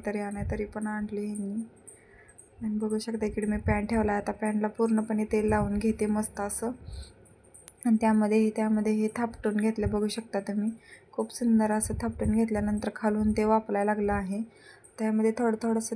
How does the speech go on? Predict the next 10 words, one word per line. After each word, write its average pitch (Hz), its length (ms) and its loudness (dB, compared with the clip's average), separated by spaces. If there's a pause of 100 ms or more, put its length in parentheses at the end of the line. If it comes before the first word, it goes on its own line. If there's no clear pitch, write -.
तेल 220 180 2
सोडून 226 340 2
घेतलं 226 300 2
की 220 140 0
नाही, 214 220 0 (560)
सुंदर 233 400 2
असं 226 200 2
त्यावरती 226 460 2
झाकण 226 540 2
ठेवायचं 220 680 0